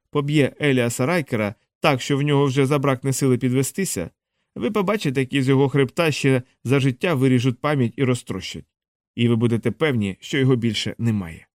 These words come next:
Він відпустив ніж і дозволив своїй руці знову опуститися. Чистий театр. Зброя зависла у повітрі, виблискуючи у фокальному гравполі, а тоді попливла вгору, піднявшись метрів на п'ять посеред арени.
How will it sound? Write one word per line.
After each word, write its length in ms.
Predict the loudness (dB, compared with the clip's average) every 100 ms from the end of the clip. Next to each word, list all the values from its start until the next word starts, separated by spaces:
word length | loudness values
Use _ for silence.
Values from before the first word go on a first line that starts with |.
| _ _ _ _ _ _ -2
Він 200 | 0 2
відпустив 480 | 0 -2 -4 0 0
ніж 280 | -2 -4 -10 _ _
і 100 | -4
дозволив 440 | 0 0 2 0 0
своїй 220 | 0 2
руці 300 | 0 -2 -4
знову 280 | -2 0 0
опуститися. 680 | 0 -6 -8 -10 -12 -14 -18 _ _ -8
Чистий 340 | -6 -4 -6
театр. 440 | -4 -6 -8 -16 -20 _ _ _ _
Зброя 320 | -4 4 4 4
зависла 400 | 2 0 0 0
у 60 |
повітрі, 420 | 0 -2 -2 -2
виблискуючи 880 | -2 0 0 2 0 0 -4 -2 -4 -4 _
у 80 | -4
фокальному 580 | -2 0 2 2 2 2
гравполі, 640 | 2 2 0 -4 -4 -4 -6 _ _
а 120 | -4 -2
тоді 260 | 0 0
попливла 480 | -2 0 4 6 4
вгору, 380 | 4 2 0 -2 _ _
піднявшись 540 | -2 0 0 0 -2 0
метрів 360 | 0 0 -2
на 160 | 0 0
п'ять 300 | 2 -2 0
посеред 400 | -4 0 0 0
арени. 400 | -2 -4 -8 -12